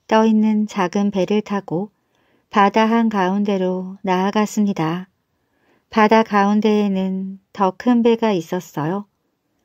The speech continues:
날들은 다시 큰 배에 올랐습니다. 그런데 그 배에는 노도 없고 키도 없었어요.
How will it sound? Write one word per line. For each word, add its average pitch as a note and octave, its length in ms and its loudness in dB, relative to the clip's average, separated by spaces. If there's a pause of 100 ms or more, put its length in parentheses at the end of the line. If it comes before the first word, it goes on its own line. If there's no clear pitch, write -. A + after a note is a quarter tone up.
(280)
날들은 A3 720 4
다시 G3+ 680 -6
큰 A#3 260 0
배에 F#3+ 320 0
올랐습니다. F3+ 960 -4 (920)
그런데 A3+ 480 4
그 A3 220 0
배에는 F#3+ 800 -4 (120)
노도 G3 380 0
없고 E3+ 640 -2 (520)
키도 A#3+ 360 6
없었어요. F#3+ 800 -4